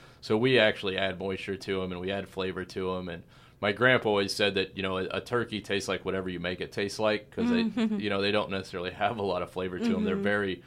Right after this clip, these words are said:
Speaker 1: very mild in flavor. So, um, with what we do with 'em, adding, adding the sugars and the salts, and then,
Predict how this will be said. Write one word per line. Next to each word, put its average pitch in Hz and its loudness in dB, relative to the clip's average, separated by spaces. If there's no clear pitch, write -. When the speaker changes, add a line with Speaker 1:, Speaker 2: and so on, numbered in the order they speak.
Speaker 1:
very 107 4
mild 90 0
in 87 -6
flavor. 87 -6
So, 95 -2
um, 98 2
with 101 0
what 110 2
we 110 0
do 104 2
with 95 0
'em, 95 -4
adding, 95 0
adding 95 -2
the 90 -6
sugars 92 -4
and 90 -8
the 90 -10
salts, 95 -4
and 92 -4
then, 90 -6